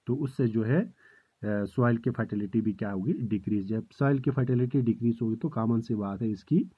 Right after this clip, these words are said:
productivity भी जो है वो decrease होगी, due to the pollutants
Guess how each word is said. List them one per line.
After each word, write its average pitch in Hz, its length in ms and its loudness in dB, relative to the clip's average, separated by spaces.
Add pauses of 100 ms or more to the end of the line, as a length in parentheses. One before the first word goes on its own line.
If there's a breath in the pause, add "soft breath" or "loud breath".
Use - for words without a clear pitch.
(400 soft breath)
productivity 110 640 0
भी 101 180 0 (120)
जो 101 180 -6
है 101 120 -4
वो 113 320 -4 (120)
decrease 101 480 -2
होगी, 85 320 -8 (1080 soft breath)
due 123 180 4
to 135 120 2
the 131 100 2
pollutants 131 600 4